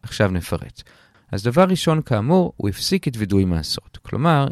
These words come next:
יש מצווה, כמו שלמדנו גם לפני שבועיים, שבשנה הרביעית והשביעית דואגים לתת את כל המעשרות שצריך, ואז באים למקדש ואומרים וידוי מעשרות, "ביארתי הקודש מן הבית" וכולי,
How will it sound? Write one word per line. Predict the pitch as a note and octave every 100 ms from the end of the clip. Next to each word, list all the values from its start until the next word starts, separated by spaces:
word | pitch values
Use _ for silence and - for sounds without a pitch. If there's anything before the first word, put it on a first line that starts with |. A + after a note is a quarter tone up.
| -
יש | B2+ -
מצווה, | B2+ - D#3 C#3
כמו | A2 G#2
שלמדנו | F#2+ F#2 G2+ E2+
גם | D#2+
לפני | D2+ F2 E2
שבועיים, | - G#2+ C#3 C#3+
שבשנה | - G2 F#2 G#2 B2 C#3+
הרביעית | B2+ F#2 G2+ A#2 -
והשביעית | - E2+ - D#2 F#2 C#3 F#3 -
דואגים | - F#2+ G2 B2 G#2
לתת | - C3
את | -
כל | - B2+
המעשרות | A#2+ F2+ - F2
שצריך, | - - - A2+ F#3 - -
ואז | G#2+ F3 D#3
באים | B2+ C3+
למקדש | B2 F#2 A#2 E3+ F#3 -
ואומרים | D3 D3 F#3 G3
וידוי | E3 D#3+ E3+
מעשרות, | E3 D3+ - C3 B2
"ביארתי | A#2 C3+ D3 B2+
הקודש | A2 - E3+ D#3+
מן | C3
הבית" | G#2 B2 A2+ -
וכולי, | E2 - C#3+ G3